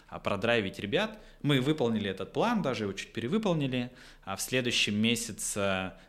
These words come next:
там это был октябрь, да, мы сделали восемьдесят пять кофеен, а в ноябре мы уже сделали сто восемьдесят кофеен.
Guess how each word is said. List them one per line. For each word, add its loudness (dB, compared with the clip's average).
там -4
это -2
был 2
октябрь, 0
да, 2
мы -2
сделали -4
восемьдесят -8
пять -4
кофеен, -4
а -2
в -2
ноябре 2
мы 2
уже 0
сделали 0
сто -8
восемьдесят -8
кофеен. -18